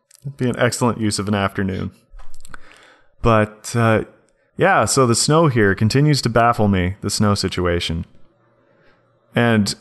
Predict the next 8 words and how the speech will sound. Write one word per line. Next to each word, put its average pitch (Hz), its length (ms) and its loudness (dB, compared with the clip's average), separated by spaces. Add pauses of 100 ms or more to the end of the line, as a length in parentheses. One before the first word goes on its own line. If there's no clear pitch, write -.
(160)
I 123 120 4
love 120 240 2
it 113 140 0
so 127 240 2
much 120 480 0 (280)
because 117 220 2
I 120 140 4
actually 117 600 2